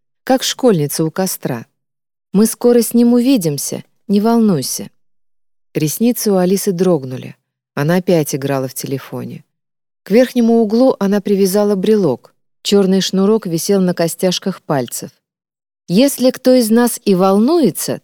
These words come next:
так это ты». Ксюше до смерти надоели вопросы сестры.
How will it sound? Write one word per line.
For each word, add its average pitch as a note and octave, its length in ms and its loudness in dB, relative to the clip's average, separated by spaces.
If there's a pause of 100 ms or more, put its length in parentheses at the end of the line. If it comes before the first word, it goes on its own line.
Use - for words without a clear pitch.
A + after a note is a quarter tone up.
так - 280 -6
это A3 340 0
ты». D#3+ 400 -2 (720)
Ксюше A#3 540 -2
до D#3 260 0
смерти A3+ 400 -2
надоели G#3 560 2
вопросы G3 480 -2
сестры. D3+ 560 -6